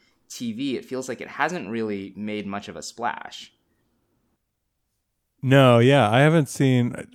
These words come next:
Speaker 2: I, and you're right, it's, there's, it's competing with a lot, but, like, I haven't seen any mention of it from, and, uh,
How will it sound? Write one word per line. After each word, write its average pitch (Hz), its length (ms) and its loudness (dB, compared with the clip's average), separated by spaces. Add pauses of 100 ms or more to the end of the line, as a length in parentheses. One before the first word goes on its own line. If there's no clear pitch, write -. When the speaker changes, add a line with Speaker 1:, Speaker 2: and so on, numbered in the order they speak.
(360)
Speaker 2:
I, 170 160 4
and 151 220 -2
you're 156 120 2
right, 135 260 4
it's, - 420 -4
there's, 113 560 0
it's - 200 -14
competing 127 500 0
with 104 160 -2
a 110 60 -4
lot, 107 260 -2
but, 110 140 2
like, 101 460 -4 (280)
I 123 60 -10
haven't 160 160 -4
seen 160 180 -4
any 117 200 0
mention 117 340 -2
of 98 140 -4
it 92 180 -6
from, 101 480 -4
and, 135 240 0 (1120)
uh, 127 120 -8